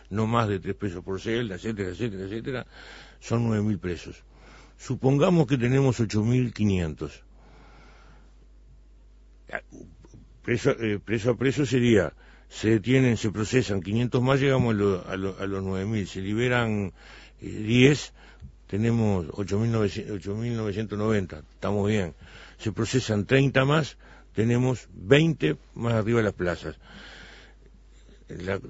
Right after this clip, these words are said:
Suprema Corte nos dice, "Bueno, no vamos a entrar a estudiar esos veinte que entran, soltar veinte, que le queden quince días, un mes, hagamos un colchón, ustedes tengan, eh,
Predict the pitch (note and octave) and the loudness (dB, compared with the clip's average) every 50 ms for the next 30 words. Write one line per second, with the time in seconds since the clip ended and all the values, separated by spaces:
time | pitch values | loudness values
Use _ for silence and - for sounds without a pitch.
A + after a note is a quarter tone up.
0 | - - - - - - G2 F2 G2+ G#2+ A#2+ A#2+ G#2 G#2 A#2+ A#2 G#2+ C3 A#2+ G#2+ | -18 -18 -18 -18 -12 -10 -8 -6 -2 0 0 0 2 2 0 2 2 2 2 2
1 | G2 G2 F#2+ - - G2 G#2+ G2 F2 C#2+ B1+ - - - - - - - - - | 2 0 -2 -4 -6 -4 -2 -2 -4 -4 -8 -14 -20 -20 -20 -20 -20 -20 -16 -10
2 | F#2 G#2 A2+ A#2+ A#2+ B2+ C3+ D3 C3+ - A2 A2 G#2+ F2+ - A#2+ A#2 A2+ G2 - | -4 -2 0 2 4 2 2 2 0 0 -2 -4 -4 0 0 2 2 2 0 -2
3 | - A2 G#2 G#2 G2 F#2 E2+ D2 - - - - - - - - - - - - | -2 0 2 2 2 2 0 -2 -6 -12 -20 -20 -20 -20 -20 -20 -20 -20 -20 -20
4 | - - - - A2 A2 - - A#2+ A2+ G#2+ A#2 B2+ C3 C3+ B2+ - C#3 A#2+ G#2+ | -20 -20 -14 -8 -8 -8 -4 -2 -2 0 2 2 2 2 2 0 -2 -4 -4 -2
5 | A#2 B2 B2+ C3+ B2+ - C#3+ D#3 E3 D#3+ - - - - - - - - - G#2+ | -2 -2 -2 -2 -2 -2 -2 -2 -2 -4 -6 -10 -18 -20 -20 -20 -16 -6 -4 -2
6 | G#2+ G#2 - - B2 B2+ A#2+ A#2+ A#2+ C3 C3 C3+ C#3 C3+ - - D3+ E3 E3+ - | -2 -2 0 0 0 0 2 0 0 0 2 2 0 -2 -2 -2 -4 -4 -4 -6
7 | - - - - - - - - G2+ G2+ G#2+ G#2 - A#2+ B2 B2+ A#2+ A2+ G#2+ - | -12 -18 -20 -20 -20 -20 -10 -6 -4 -2 -2 -4 0 0 0 0 0 -2 -4 -6
8 | A#2 A#2+ A2 - A#2+ A#2+ B2 C3+ D3 D3 C3 A2+ G#2+ A2+ A2+ A#2+ B2 C3+ C#3+ C#3 | -6 -6 -4 -2 -2 -2 0 0 0 0 2 0 0 -2 -2 -2 0 0 0 -2
9 | - - - - - - - - - - - - - - - G2+ A2+ C#3 F3+ G3+ | -4 -10 -18 -20 -20 -20 -20 -20 -20 -20 -20 -20 -10 -4 0 2 2 4 2 2
10 | G3 F3 C3 - D#3 D#3 C#3 A2+ F#2 - - - - - - - - - - D#3 | 2 2 2 2 2 2 2 0 -2 -6 -14 -20 -20 -12 -12 -12 -8 -2 0 2
11 | D3+ C3 - - C3 B2 A2+ G#2+ G2+ F2+ - - - - - - G#2+ G#2 G#2 G#2 | 2 2 2 0 0 0 2 0 -2 -4 -6 -10 -18 -16 -8 -4 -2 0 0 0
12 | G#2 G2+ G2+ G2+ G2+ G2+ F#2+ | 0 -2 -2 -2 -4 -4 -6